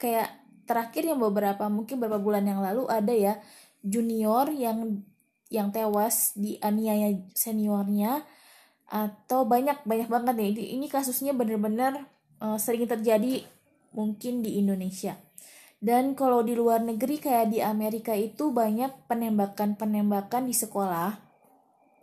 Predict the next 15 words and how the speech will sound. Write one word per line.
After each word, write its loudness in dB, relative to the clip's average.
Yang -2
terakhir -2
tuh 0
mungkin -4
yang -4
paling, 0
yang -4
paling 0
kedengeran 0
di -2
Uvalde 4
itu 0
anak-anak -4
sekolah 2
kelas 2